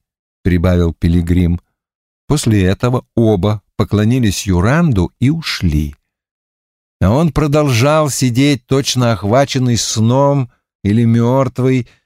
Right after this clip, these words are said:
но через минуту дверь растворилась, и в ней появился Збышка, а за ним ксендз Калеб. «Что же послано и чего хотят?» спросил молодой рыцарь, подходя к Юранду.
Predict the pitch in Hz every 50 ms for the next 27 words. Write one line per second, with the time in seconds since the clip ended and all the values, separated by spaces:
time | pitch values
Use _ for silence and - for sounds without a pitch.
0 | _ _ _ _ _ - - 98 98 - 120 120 123 107 101 107 117 113 120 147
1 | 156 - 117 98 92 87 113 113 90 78 - _ _ _ - - 98 107 101 -
2 | - - 92 92 92 104 151 170 160 151 127 - - 98 104 110 123 120 - 101
3 | 101 101 123 143 135 - - 135 113 101 95 92 98 101 95 - - - - 92
4 | 92 - - 110 104 92 101 98 98 104 127 170 202 208 185 151 - _ _ _
5 | _ _ - - - - - 135 147 160 165 139 - - - - _ _ _ -
6 | - 131 139 113 85 73 73 - _ _ - _ _ _ _ _ _ _ _ _
7 | _ _ _ _ _ _ _ _ _ _ _ _ _ _ _ _ - - - 180
8 | 180 156 190 180 - 202 214 190 - - 123 113 107 101 107 113 - 143 139 175
9 | 175 - 180 - - - 190 151 - - - _ _ _ _ _ _ _ _ _
10 | _ - - - - - 98 92 - - 98 85 - _ _ - 98 95 95 98
11 | 92 95 92 90 101 131 143 - - 95 90 - - 92 - - 101 98 101 92
12 | 87 - - 98 95 95 92 85 78 78 76 80 78